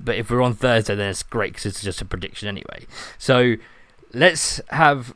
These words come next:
it is the aforementioned Jaguars at home against the Titans. So, uh, divisional interest from myself and yourself, uh, obviously being Colts fans. So who is, yeah, who do you fancy out of the Titans and the Jags?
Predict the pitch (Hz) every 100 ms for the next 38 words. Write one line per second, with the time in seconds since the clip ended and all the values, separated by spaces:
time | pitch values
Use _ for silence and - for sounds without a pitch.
0 | _ 139 135 156 151 117 - 123 - 120
1 | 107 123 117 110 - 110 101 - - 123
2 | 107 - 110 101 107 - - - - 120
3 | - 131 117 113 107 101 123 110 - 104
4 | - 101 - 107 117 - 117 110 104 -
5 | - - - 101 101 98 120 120 151 127
6 | 139 127 120 - 123 - 117 - - -
7 | 135 127 117 110 110 104 113 107 - 113
8 | 113 113 104 101 - 92 107 - - -
9 | 98 95 92 101 - 98 95 - - -
10 | 90 92 - 113 131 - - - - 123
11 | 120 123 - _ _ - 160 156 151 147
12 | - 127 127 120 - - _ 117 101 147
13 | 139 135 117 104 110 80 98 113 104 98
14 | 98 95 92 -